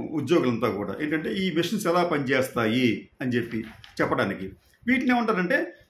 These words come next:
ఎఫ్ఎల్సి, అంటే first level check అని చెప్పి అంటారు. అక్కడ ఏమంటారంటే, "inside the ఎఫ్ఎల్సి hall and kept at the collection center made outside the hall" అని చెప్పి చెప్తూ, "except for two mobiles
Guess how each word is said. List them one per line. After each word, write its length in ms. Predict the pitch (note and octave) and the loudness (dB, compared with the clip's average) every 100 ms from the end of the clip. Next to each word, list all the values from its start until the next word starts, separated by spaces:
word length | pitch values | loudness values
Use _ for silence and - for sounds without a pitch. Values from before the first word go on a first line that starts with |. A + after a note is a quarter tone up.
| - | -2
ఎఫ్ఎల్సి, 600 | G#3+ - A3 F#3 - G3+ | 0 2 4 4 4 0
అంటే 160 | G3 - | 0 0
first 240 | A#3 - A#3+ | -2 0 2
level 320 | G3+ F3+ F#3 | 4 4 2
check 140 | E3+ | 2
అని 140 | C#3 A#2 | 2 0
చెప్పి 160 | A2+ | 0
అంటారు. 340 | G#2 G#2 G2 - _ - - _ _ _ _ _ | -2 -4 -6 -12 _ -20 -20 _ _ _ _ _
అక్కడ 180 | G3+ A#3 | 0 4
ఏమంటారంటే, 520 | B3+ A3+ G#3+ B3+ A3 | 4 4 4 2 0
"inside 300 | G#3+ A#3 A3 | 2 6 6
the 160 | E3+ D#3 | 6 4
ఎఫ్ఎల్సి 360 | F3 D#3+ G3 | 4 2 2
hall 240 | E3 A#3 - - - - - - | 2 4 2 -6 -16 -20 -8 0
and 100 | G3 | 0
kept 560 | F3+ B3 B3+ - C4+ B3+ | 2 2 2 2 4 6
at 200 | B3 - - - _ - C3 | 4 -2 -2 -12 _ -16 -2
the 120 | C#4+ | -2
collection 580 | C#4 - F3+ A3+ B3 G3+ - | -2 0 2 4 2 2 2
center 320 | D#3 C#3 A3 A#3+ - _ - - - | 2 4 4 2 -2 _ -20 -20 -4
made 320 | C3+ A#3 B3+ - E3+ | 2 4 4 2 4
outside 460 | G#3+ G#3+ G#3 E3+ B2+ | 4 4 4 4 4
the 200 | D#3+ C4 | 2 2
hall" 640 | - - - D#3+ E3 A#3+ - - _ - - - _ _ B2 | 0 -10 -4 2 4 4 0 -10 _ -20 -20 -20 _ _ -4
అని 100 | G2+ | -2
చెప్పి 280 | A2 - | -4 -4
చెప్తూ, 400 | - - D4+ - - - - - G3+ | -6 0 0 0 -8 -20 -20 -2 0
"except 580 | A3+ - - D4 D4+ - - _ - - - - - - - | 0 -4 0 2 2 -6 -18 _ -20 -20 -20 -20 -20 -14 -2
for 80 | F3+ - - | -2 0 2
two 240 | C#4+ C#4+ A3+ | 4 6 6
mobiles 440 | F#3 F3 C#3+ | 8 6 6